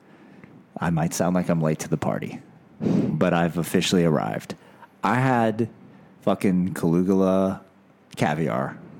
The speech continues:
last night, and it fucking blew my brain open. Have you had this? <laughs> I'm sure you have.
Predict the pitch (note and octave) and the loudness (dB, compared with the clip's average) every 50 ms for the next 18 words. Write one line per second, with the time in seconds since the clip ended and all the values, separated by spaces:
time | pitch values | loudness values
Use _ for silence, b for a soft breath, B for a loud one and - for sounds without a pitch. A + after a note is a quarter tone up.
0 | - - - E2 D2+ C#2 - - F#2 D2+ D2+ D#2 D#2 - - b b b b b | -14 -6 -4 -4 -2 -4 -4 -4 -2 -2 -2 -2 -4 -6 -10 b b b b b
1 | b b b b b b b - _ - D#2+ D#2 D2 D2 D2 D2+ C#2+ C#2+ - - | b b b b b b b -14 _ -6 -4 -2 -2 -2 -2 -2 -4 -6 -8 -14
2 | b b b b b b b _ _ _ - - F3+ - - - - - - B2 | b b b b b b b _ _ _ -4 -4 -4 -4 -10 -14 -10 -4 -4 -4
3 | A#2 - D#3+ B2 G2 D#2 D2 - - - - E2+ E2 E2+ F2 E2+ F2 F2 F2 F2+ | 0 0 0 0 0 -2 -6 -12 -4 0 0 2 2 2 2 2 2 2 2 2
4 | F2 F2+ - - - - - _ _ _ - - D#2+ D2+ D2 D2 - D3+ - - | 0 0 -2 -4 -10 -20 -20 _ _ _ -4 -2 0 0 0 -2 0 0 0 0
5 | - - C#3+ - - - - - - - - - D#2 D2+ - - C#2+ C#2 D2 D2 | 0 -2 -2 -4 -4 -6 -8 -12 -16 -8 -4 -2 -2 -2 -2 -2 -2 -2 -4 -4
6 | - B B B B B B B B B B B B - - - - - - - | -6 B B B B B B B B B B B B -20 -20 -20 -20 -20 -20 -20
7 | - B B B B B B B B B B B B B B B B - G#2 F#2 | -20 B B B B B B B B B B B B B B B B -2 -2 0
8 | F2 - F2+ E2+ F#2 F#2+ F#2+ F#2+ F#2+ F#2 F#2+ - - - - - - - E2+ E2 | 0 0 0 2 2 2 4 2 2 0 -2 -4 -10 -18 -20 -12 -8 -4 -4 -4
9 | - - - - - - - - - - - - - A2 G#2 G2+ A2 A#2+ B2 A2 | -4 -4 -4 -4 -4 -2 -2 -2 0 0 0 0 0 0 2 2 2 2 2 2
10 | E2+ - - C3+ | 0 -2 -4 -10